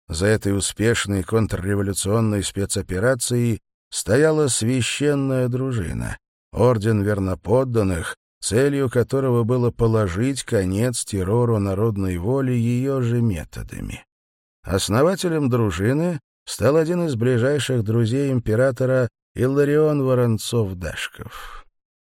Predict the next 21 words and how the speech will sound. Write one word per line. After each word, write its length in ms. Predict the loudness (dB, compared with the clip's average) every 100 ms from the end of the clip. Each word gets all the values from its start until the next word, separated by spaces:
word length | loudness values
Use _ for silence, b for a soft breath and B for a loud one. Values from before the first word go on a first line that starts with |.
| -14
Сначала 580 | -4 -2 0 0 2 0
он 100 | 0
руководил 600 | -2 -2 0 0 0 -2
царской 540 | -2 -2 -2 -2 0
охраной, 580 | 0 0 0 -2 -4 -8 _ _ _
а 160 | -4 -2
затем 400 | -2 0 0 0
стал 280 | 0 2 2
министром 760 | 2 4 4 2 -4 -4 -2
императорского 920 | -2 -2 -2 -2 -6 -10 -8 -8 -6
двора. 420 | -4 -4 -4 -6 -12 _ _ _ _ _
При 180 | 0 2
нём 240 | 4 4
императорская 800 | 2 2 2 2 0 -2 -2 -2
семья 440 | -2 -2 2 2 2
была 240 | 2 0
перевезена 720 | 0 -2 -2 -2 -2 0 0
из 120 | 0 -2
огромного 580 | -2 0 2 2 0
царского 560 | -2 0 -2 -2 -4 -4
села 440 | -4 -2 0 0